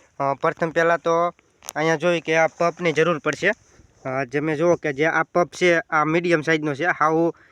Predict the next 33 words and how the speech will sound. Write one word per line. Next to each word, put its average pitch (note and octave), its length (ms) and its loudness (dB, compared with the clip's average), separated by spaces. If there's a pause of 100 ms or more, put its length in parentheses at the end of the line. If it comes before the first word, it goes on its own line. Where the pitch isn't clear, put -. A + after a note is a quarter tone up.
(140)
આમાં E3 280 2
ત્રણ F#3 280 2
સા-, D#3 360 4
સાઇઝના E3+ 420 2
આપણે E3 240 2
ચાલુ F3+ 260 2
પંપ D3 240 -2
છે. C#3+ 120 -4 (480)
આમાં D#3+ 280 2
ત્રણ F3+ 260 0
સાઇઝના E3+ 400 0
પંપ D#3+ 320 -2
આવે D3 160 0
છે, C#3+ 140 -8
એક D#3 300 -2
નાનો, D#3+ 540 2 (480)
અ, C3+ 40 0 (680)
મોટો D#3+ 380 2
અને E3+ 460 2
મીડિયમ. D#3+ 440 2
આ E3 160 2
છે F3 240 2
મીડિયમ E3+ 380 2
છે C#3+ 140 -4 (320)
મિત્રો. E3 240 2
આની E3+ 280 2
કિંમત F#3 260 0
છે F#3 220 2
અઢારસોથી F3 880 0
ઓગણીસો E3+ 420 2
રૂપિયા D3 280 -2
છે, C#3 120 -4
એટલે D#3+ 320 0